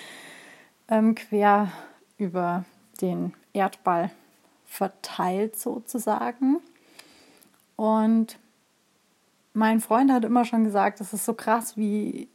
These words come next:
wie ich mich einfach nur hinsetzen kann und dann hau ich in die Tasten rein und schreibe halt seitenweise Zeug runter, was mir dann gerade einfällt.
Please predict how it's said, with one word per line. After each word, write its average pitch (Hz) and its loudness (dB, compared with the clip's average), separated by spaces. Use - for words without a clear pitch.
wie 226 -2
ich - -2
mich 247 4
einfach 220 0
nur 214 4
hinsetzen 254 2
kann 220 -2
und 208 -2
dann 214 -4
hau 233 4
ich 285 0
in 240 2
die 226 0
Tasten 220 -6
rein 185 2
und 190 -6
schreibe 208 2
halt 220 -2
seitenweise 208 -2
Zeug 220 -6
runter, 190 0
was 180 -2
mir 190 -2
dann 185 -2
gerade 180 -4
einfällt. 220 -2